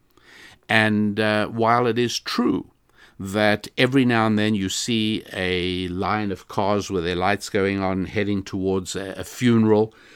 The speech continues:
for the most part, when you think about how many people, uh, die each day in America from old age, the extent to which we're aware of it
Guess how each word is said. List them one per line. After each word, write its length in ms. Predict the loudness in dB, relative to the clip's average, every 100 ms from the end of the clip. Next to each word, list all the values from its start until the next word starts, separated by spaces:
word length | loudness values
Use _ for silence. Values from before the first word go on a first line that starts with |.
| -20 -8
for 200 | 4 6
the 120 | 6
most 420 | 4 2 2 -2
part, 520 | -2 -2 -6 -16 -20 -20 -20 -8
when 200 | 2 6
you 120 | 6 4
think 600 | 0 0 2 2 -4 -6
about 420 | -4 0 2 2
how 180 | 0 0
many 280 | 0 0 -2
people, 600 | -4 -6 -6 -4 -6 -8 _ _ _ _ _
uh, 260 | -2 -2 -2 -8 -8
die 540 | 0 2 4 2 0 -2
each 400 | -4 -4 -4 -4
day 480 | 0 0 0 -4 -10 -4
in 140 | -2
America 500 | 0 2 2 0 -2
from 240 | -2 -2 -2
old 300 | 0 2 2
age, 540 | 0 0 -6 -16 -18 _ _ -20 -20 _ _ _ _
the 580 | -14 -8 -2 2 2 0
extent 460 | -4 0 2 2 2
to 140 | 2
which 300 | 4 2 2
we're 180 | 4 6
aware 480 | 6 6 4 4 4
of 100 | 4
it 200 | 0